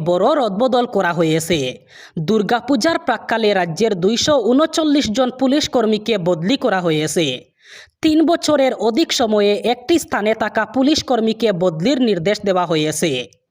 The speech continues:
এদিকে অসম পুলিশের উপপরিদর্শক পর্যায়েও বদলি করা হয়েছে পুলিশ কর্মীদের। এদিকে রাজ্যে পঞ্চায়েত সদস্যদের জন্য কঠোর নির্দেশ জারি করা হয়েছে গতকাল। যে কোনো কাজের জন্য এবার থেকে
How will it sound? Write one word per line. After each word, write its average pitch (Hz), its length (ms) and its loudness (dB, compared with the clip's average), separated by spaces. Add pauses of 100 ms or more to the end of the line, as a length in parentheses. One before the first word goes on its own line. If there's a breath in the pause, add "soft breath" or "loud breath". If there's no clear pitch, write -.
(460 loud breath)
এদিকে 247 400 0 (100)
অসম 254 340 0
পুলিশের 240 540 0
উপপরিদর্শক 254 840 0 (100)
পর্যায়েও 202 500 2
বদলি 180 380 0
করা 233 240 0
হয়েছে 180 380 0 (140)
পুলিশ 226 300 0
কর্মীদের। 156 680 0 (800 loud breath)
এদিকে 220 460 0
রাজ্যে 190 400 0 (120)
পঞ্চায়েত 311 540 2
সদস্যদের 233 680 0
জন্য 220 260 2 (160)
কঠোর 302 340 0
নির্দেশ 226 420 0
জারি 190 240 0
করা 226 240 0
হয়েছে 190 380 0
গতকাল। 160 640 -2 (480)
যে 226 240 0
কোনো 277 300 2 (160)
কাজের 240 360 -2
জন্য 220 260 0 (180)
এবার 202 340 0
থেকে 226 240 0